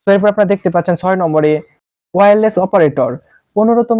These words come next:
গ্রেডের একটি চাকরি। এখানে লোক নেওয়া হবে বিশ জন। So, এখানে শিক্ষাগত যোগ্যতা চেয়েছেন কোনো স্বীকৃত বোর্ড হতে উচ্চ মাধ্যমিক সার্টিফিকেট বা সমমানের পরীক্ষায় উত্তীর্ণ। এখানে আপনারা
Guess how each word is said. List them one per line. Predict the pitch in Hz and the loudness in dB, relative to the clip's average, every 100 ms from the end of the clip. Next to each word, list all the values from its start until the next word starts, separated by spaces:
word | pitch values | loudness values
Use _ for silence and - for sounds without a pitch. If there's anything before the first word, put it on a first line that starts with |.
| 196 | 0
গ্রেডের | 170 160 180 180 | 0 0 0 0
একটি | 185 180 | -4 -2
চাকরি। | 185 - 160 156 - _ - | -6 -2 -2 -2 -6 _ -8
এখানে | 185 202 196 | -4 -2 0
লোক | 208 214 | -2 -2
নেওয়া | 185 | -2
হবে | 156 147 | 0 0
বিশ | 190 156 139 | 0 0 -2
জন। | 127 - - _ _ _ | -2 -4 -10 _ _ _
So, | 208 | -2
এখানে | 202 196 - | 0 -2 -4
শিক্ষাগত | 214 196 196 180 | -2 -2 0 0
যোগ্যতা | 196 208 202 185 | 0 0 0 0
চেয়েছেন | 156 160 147 147 _ _ _ - | 0 0 -2 -4 _ _ _ -4
কোনো | 208 196 | -4 -2
স্বীকৃত | 226 208 233 220 175 | -2 -2 0 0 0
বোর্ড | 180 185 | 0 0
হতে | 160 165 160 165 | 0 0 0 0
উচ্চ | 214 - 220 | -2 -2 -2
মাধ্যমিক | 196 175 170 - | -2 0 -2 -2
সার্টিফিকেট | 196 196 190 165 156 | -4 -2 -2 -2 -2
বা | 143 - | -4 -2
সমমানের | 190 208 208 | -2 -2 -2
পরীক্ষায় | 190 160 180 | -2 0 0
উত্তীর্ণ। | 185 185 156 127 - _ _ - | 0 -2 0 -2 -4 _ _ -8
এখানে | 170 202 202 | -4 -2 -2
আপনারা | 202 190 | 0 -2